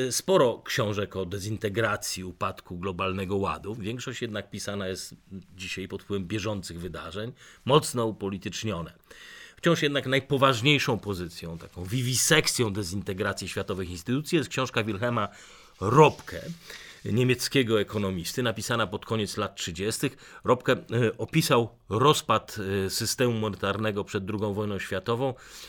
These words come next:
Pisał o jej kombinacji twardych mechanizmów rynkowych, protekcjonizmu, rywalizacji walutowej, ale też, jak pisał, e, istnieją przyczyny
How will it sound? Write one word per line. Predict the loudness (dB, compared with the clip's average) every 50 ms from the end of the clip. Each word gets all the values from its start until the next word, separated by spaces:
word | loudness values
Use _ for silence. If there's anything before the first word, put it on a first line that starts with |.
| -18 -20 -18
Pisał | -8 -2 0 2 2
o | 2
jej | 0 0 -2 -4 -6 -6
kombinacji | -6 -2 -2 0 0 0 0 0 2 2 2 2 2 -2 -2 -2
twardych | -4 0 6 10 10 10 10 8 4 0 0
mechanizmów | 0 0 0 0 0 0 0 -2 -2 -2 -4 -2 -4
rynkowych, | -4 -4 -4 2 4 4 4 4 4 2 0 0 -2
protekcjonizmu, | -4 -4 -2 -2 -2 -4 -4 -4 -4 -2 0 -2 -2 -2 -2 -2 -2 0 0
rywalizacji | 0 0 0 -2 -2 0 2 2 2 0 0 0
walutowej, | 2 4 2 4 2 2 2 2 2 0 -4 -10 -20 -20 -20 -20 -20 -20 -20 -16 -4
ale | 2 4 4 4
też, | 6 4 4 4 2 -2 -4 0 2
jak | 4 4 2 2 0
pisał, | 0 2 6 8 8 8 8 6 2 -2 -8 -18 -20 -20 _ _ _ _ -20 _ _ -12 -12 -10 -6
e, | -2 0 0 2 2 2 0
istnieją | 0 -2 0 0 4 8 10 10 12 10 10
przyczyny | 8 4 0 0 4 6 8 8 8 8 6